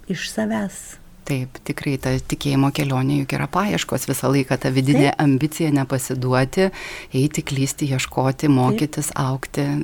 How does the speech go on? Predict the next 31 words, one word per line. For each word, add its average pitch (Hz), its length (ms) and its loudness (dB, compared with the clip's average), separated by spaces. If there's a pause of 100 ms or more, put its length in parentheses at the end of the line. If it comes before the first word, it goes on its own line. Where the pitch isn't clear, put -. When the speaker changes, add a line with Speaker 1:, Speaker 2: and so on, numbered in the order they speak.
Speaker 2:
tas 143 180 -4
Speaker 1:
Klausti, 190 560 0
Speaker 2:
visa- - 320 -8
Speaker 1:
ieškoti 180 540 -2
atsakymų. 202 600 -2
Speaker 2:
Taip, 135 300 2
taip. - 160 -4
Speaker 1:
Nebūtinai 175 480 4
gauti 170 400 2
visada 220 480 2 (220)
Speaker 2:
Taip. 131 180 0
Speaker 1:
tiesioginį 214 640 6
atsakymą. 220 640 -4 (600)
Bet 175 140 -12
Speaker 2:
Taip. 139 440 -4 (300)
Speaker 1:
paliekama 170 480 -2
erdvė 170 480 0
pagalvojimui, 180 800 0
pamąstymui. 214 840 -2 (100)
Speaker 2:
Ir 151 160 0
tada 131 500 2
jau 175 220 0
gali 135 240 0
pasakoti, 131 840 -2
reiškia, 131 380 -2
savo 131 320 0
senatvės 120 880 -2
brandoje, 127 960 4
istoriją 135 640 0
savo 127 320 -4
anūkams, 139 560 2